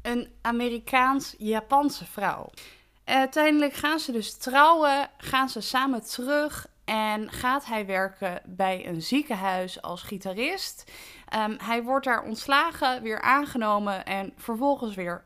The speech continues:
ontslagen. Dus dat was een beetje een roerige tijd, eh, waarin hij dus uiteindelijk ook geen baan meer had. Ehm, hij gaat solliciteren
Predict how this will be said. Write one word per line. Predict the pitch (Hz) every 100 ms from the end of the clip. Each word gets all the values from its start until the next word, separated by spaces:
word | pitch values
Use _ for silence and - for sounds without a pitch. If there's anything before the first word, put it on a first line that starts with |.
| -
ontslagen. | 330 311 381 285 - - 147 -
Dus | 196 269
dat | 359
was | 370 339
een |
beetje | 330 311 -
een | 262
roerige | 233 320 381 302 -
tijd, | - 247 - 339 - - - - -
eh, | 233 226
waarin | 240 262
hij | 254
dus | 233 226 -
uiteindelijk | 208 208 233 208 202
ook | 175 -
geen | 226 208 180
baan | 214 220
meer | 175 147
had. | 147 139 135 - - - _ -
Ehm, | 202 196 190 185
hij | 196 214
gaat | 220 220
solliciteren | 226 202 196 196 - 320 349 302 294